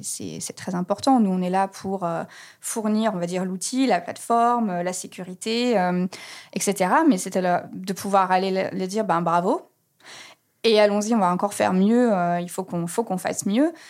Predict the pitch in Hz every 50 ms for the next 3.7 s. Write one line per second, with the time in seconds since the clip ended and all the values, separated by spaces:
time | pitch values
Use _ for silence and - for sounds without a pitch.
0 | - - - _ - - 196 185 180 180 175 175 190 190 190 - - - 214 220
1 | 226 190 175 170 170 170 170 - 190 180 180 - - - - 277 220 170 - -
2 | - 214 190 170 170 - - 240 214 180 175 170 165 170 175 175 185 180 - -
3 | 202 190 - - - 208 202 202 - - 170 156 160 165